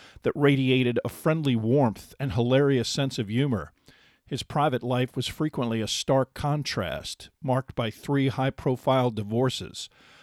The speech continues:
lengthy business and personal relationships severed abruptly and permanently over perceived slights,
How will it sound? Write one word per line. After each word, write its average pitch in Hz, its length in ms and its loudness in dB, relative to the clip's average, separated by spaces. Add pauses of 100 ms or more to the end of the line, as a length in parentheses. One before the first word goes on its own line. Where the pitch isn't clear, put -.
(160)
lengthy 135 460 0
business 131 520 0
and 107 160 -4
personal 131 480 -2
relationships 117 920 -2 (320)
severed 139 460 2
abruptly 110 720 -2 (440)
and 127 200 -4
permanently 127 720 -2 (200)
over 123 240 -2
perceived 131 600 -2
slights, - 680 -6